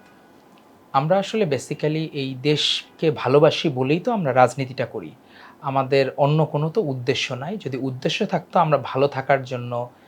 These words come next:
ভালো লাইফ লিড করার জন্য, মানে, আমরা স্রোতে গা মিলাইতে পারতাম, গা ভাসাইতে পারতাম, কিন্তু আমরা তো গা ভাসাই নাই। এই বিনিয়োগ সম্মেলনটা বাংলাদেশের জন্য দরকারি, কিন্তু উনি যে প্রস্তাবনাগুলো দিয়েছেন খুবই দারুণ, কিন্তু সমস্যা হলো নির্বাচিত সরকার ছাড়া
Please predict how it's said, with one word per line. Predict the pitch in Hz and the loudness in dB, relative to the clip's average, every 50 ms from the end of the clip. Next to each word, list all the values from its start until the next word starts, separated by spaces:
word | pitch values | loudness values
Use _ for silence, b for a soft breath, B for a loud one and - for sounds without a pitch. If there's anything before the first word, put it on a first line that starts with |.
| b b _ | b b _
ভালো | - - 123 139 135 | -4 0 2 2 4
লাইফ | 127 123 123 127 123 - - | 4 4 2 0 -2 -4 -6
লিড | 139 131 131 - | -6 -6 -6 -2
করার | - 135 123 123 120 120 | 0 2 2 2 0 -2
জন্য, | - 123 117 120 123 131 131 131 b b b b b b b b b b b _ - | -6 -8 -8 -8 -10 -10 -12 -12 b b b b b b b b b b b _ 0
মানে, | 139 135 131 131 | 2 4 4 4
আমরা | 123 127 131 131 | 4 4 2 0
স্রোতে | 123 - - - 175 170 170 - 151 127 123 - - 143 135 | 0 -2 0 2 2 4 4 4 4 2 2 -2 -10 2 6
গা | 147 143 147 | 6 8 8
মিলাইতে | 151 147 139 135 131 131 117 | 8 6 4 4 2 0 -4
পারতাম, | 110 107 - - 127 127 127 | -6 -8 -6 -6 -8 -4 2
গা | 127 127 139 | 6 6 6
ভাসাইতে | 127 117 - - 127 117 - - | 6 6 2 -4 -6 -8 -8 -10
পারতাম, | - - - - 147 135 | -14 -16 -16 -14 -16 -14
কিন্তু | - 180 - 226 | -10 -6 -4 -4
আমরা | 220 240 | -4 -4
তো | - 185 | -6 -2
গা | - - 123 120 | 2 4 4 4
ভাসাই | 117 113 113 - - 123 117 | 2 -2 -6 -8 -10 -12 -14
নাই। | 135 - - - b b b b b b b b _ | -16 -18 -20 -20 b b b b b b b b _
এই | - 175 165 | 0 0 0
বিনিয়োগ | 139 135 143 143 160 180 190 190 | 0 0 0 0 2 0 0 -2
সম্মেলনটা | - - - 185 180 185 190 185 190 185 180 165 208 226 240 | -4 -4 -2 -2 0 0 0 0 0 -2 0 0 0 0 2
বাংলাদেশের | 170 143 139 139 143 143 131 135 - - 147 | 2 0 0 2 0 0 0 -2 -4 -6 -6
জন্য | 147 151 156 139 | -4 -2 -2 2
দরকারি, | 127 143 143 135 131 - 120 95 85 80 82 | 6 8 8 8 6 2 -4 -4 -4 -8 -10
কিন্তু | - - 131 127 131 - 143 139 139 - | -12 -12 -12 -12 -8 -6 -6 -6 -6 -6
উনি | 147 139 143 165 196 208 170 139 | -4 -4 -4 -2 -2 -4 -4 -4
যে | - 131 127 127 131 131 135 139 151 - | -4 -2 -2 0 -2 -2 -4 -6 -8 -4
প্রস্তাবনাগুলো | - 151 143 - - 196 196 196 180 160 135 135 131 | -4 -4 -2 2 4 4 4 4 2 0 -2 -2 -4
দিয়েছেন | 135 143 - - 233 247 | -4 -4 -4 -6 -6 -6
খুবই | - - - 190 196 226 214 | -8 -10 -10 -6 -4 -2 2
দারুণ, | 156 143 127 117 123 147 190 277 b b b b b b b b | 6 6 6 6 4 0 -4 -6 b b b b b b b b
কিন্তু | - 131 131 | -10 -8 -8
সমস্যা | - - - 139 156 165 - - - 202 | -8 -6 0 0 2 2 2 2 2 2
হলো | 180 165 135 123 | 2 2 2 0
নির্বাচিত | 127 135 135 139 156 151 151 - 160 | -2 -4 0 0 0 0 0 -2 -6
সরকার | 170 - - - 147 143 - - 190 | -6 -6 -4 -4 -4 -2 0 -2 -2
ছাড়া | 185 - - 123 123 131 143 | -2 -2 -6 -4 -4 -4 -4